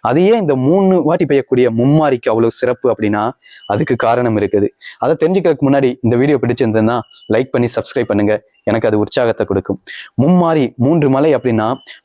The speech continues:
அதாவது மாசத்துல முப்பது நாட்கள், இந்த முப்பது நாட்களை மூன்று பத்து நாட்கள் பிரிக்கலாம். மொத பத்து நாட்கள்ல முதல் மழை பெய்யும். அது மண்ணுல விழுந்து செடிகளுக்கு ஈரத்தை தந்துட்டு, அந்த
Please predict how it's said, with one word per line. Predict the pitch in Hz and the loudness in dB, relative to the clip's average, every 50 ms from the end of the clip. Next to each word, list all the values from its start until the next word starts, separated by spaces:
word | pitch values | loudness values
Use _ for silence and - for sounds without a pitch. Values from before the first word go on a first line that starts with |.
| - 110 | -4 -2
அதாவது | 123 139 165 170 165 147 131 123 | 0 0 0 0 0 0 0 0
மாசத்துல | 131 147 - 170 151 - 131 117 117 135 151 - _ _ - - - _ - 117 | -2 0 -2 -2 -2 0 0 0 0 0 -2 -6 _ _ -20 -20 -8 _ -2 -2
முப்பது | 117 - - 160 139 131 127 | -2 0 0 0 2 2 0
நாட்கள், | 131 131 - - 120 104 - _ - | 0 -2 -2 -2 -4 -4 -6 _ -2
இந்த | 120 117 120 117 | -2 0 0 0
முப்பது | 120 120 - 139 147 160 143 | -2 -2 -2 -2 0 0 -2
நாட்களை | 143 147 - 143 127 117 120 143 139 - _ - - _ _ _ - | -2 -2 -2 0 2 2 2 0 -2 -6 _ -20 -20 _ _ _ 0
மூன்று | 120 127 165 196 190 170 160 143 - | 0 2 2 2 2 2 0 0 -2
பத்து | 135 127 - - 165 | -4 -4 -2 -2 -2
நாட்கள் | 156 160 160 - 160 135 | 0 0 0 -2 -2 0
பிரிக்கலாம். | - 127 117 - 120 107 110 - _ _ _ - - - - - 104 | 0 -2 -2 -2 -2 -2 -4 -6 _ _ _ -20 -20 -8 -4 -2 0
மொத | 110 120 156 190 185 | 2 2 2 0 0
பத்து | - 131 - - 135 | -2 -4 -2 -2 -2
நாட்கள்ல | 135 139 131 - 131 120 127 135 135 - 117 | -2 -2 -2 -2 0 0 0 0 0 -2 -2
முதல் | 110 113 143 147 139 | 0 0 0 2 2
மழை | 123 113 107 - | 0 0 -2 0
பெய்யும். | 113 104 101 101 101 _ _ - - - - - 107 | 0 0 0 0 -2 _ _ -20 -20 -16 -8 -4 -2
அது | 120 135 170 160 131 | 0 0 0 0 0
மண்ணுல | 123 127 160 180 185 160 139 120 123 | 0 0 2 2 2 2 0 0 0
விழுந்து | 117 131 139 135 117 120 123 151 - _ _ - - - - - | 0 2 2 2 2 2 0 0 -2 _ _ -20 -20 -12 -6 -4
செடிகளுக்கு | - 151 147 180 170 147 135 123 - - 123 113 | -2 0 2 2 2 2 0 0 -2 0 0 2
ஈரத்தை | 123 139 147 127 - 117 - | 2 2 0 0 -2 -2 0
தந்துட்டு, | 117 110 113 113 - 127 151 151 - - - | 0 0 0 0 0 0 -2 -2 -2 -2 0
அந்த | 113 131 143 | 0 2 2